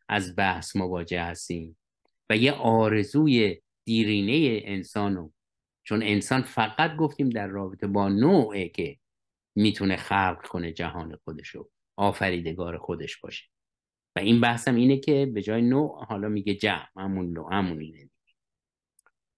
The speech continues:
یعنی هسته این بحث درسته، ولی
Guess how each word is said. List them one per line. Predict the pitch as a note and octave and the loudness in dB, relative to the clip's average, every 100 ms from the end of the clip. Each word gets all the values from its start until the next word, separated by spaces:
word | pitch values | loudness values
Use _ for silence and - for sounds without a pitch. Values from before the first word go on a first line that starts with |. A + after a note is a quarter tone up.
| _ _ _ _ _ _ _ _ _ | _ _ _ _ _ _ _ _ _
یعنی | - G#2+ A2 | -4 -2 -2
هسته | - - A2+ G#2 - A2 | -4 2 2 2 0 4
این | F3 F3+ D3 | 6 8 6
بحث | C3+ E3+ - - | 4 0 -4 -2
درسته، | B2+ F#3 A3 G#2+ - - _ _ _ _ - | 2 2 0 -4 -4 -10 _ _ _ _ -12
ولی | G#2 A2 C#3 G#3+ F#3 G#2+ D2+ | -6 0 2 4 2 2 -2